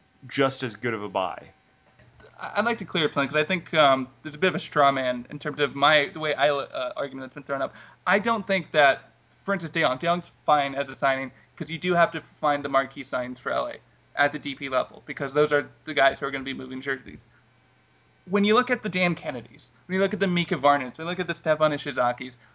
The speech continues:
Speaker 2: um, when you look at some of these guys that were pa-, just completely overpaid, and there are so many to go through, um, you know, Edson Buttles,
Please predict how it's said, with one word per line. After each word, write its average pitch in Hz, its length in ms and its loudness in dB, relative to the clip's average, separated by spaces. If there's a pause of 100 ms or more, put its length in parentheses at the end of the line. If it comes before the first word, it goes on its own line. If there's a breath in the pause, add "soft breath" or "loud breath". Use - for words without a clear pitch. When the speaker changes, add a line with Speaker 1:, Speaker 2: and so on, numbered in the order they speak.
(140 soft breath)
Speaker 2:
um, 156 320 4
when 175 100 -6
you 190 60 -4
look 214 180 0
at 180 180 4
some 185 220 0
of 180 100 -2
these 156 300 -4
guys 147 360 4
that 131 120 2
were 139 140 -4
pa-, - 180 -16 (160)
just 175 180 -14
completely 190 840 -4
overpaid, 135 380 -2
and 170 100 -4
there 185 80 0
are 175 60 -6
so - 600 -6
many 135 380 -2 (260 soft breath)
to 151 60 -8
go 139 160 4
through, 135 300 0
um, 135 200 4
you 143 80 2
know, 131 140 2
Edson 156 340 2
Buttles, 131 560 0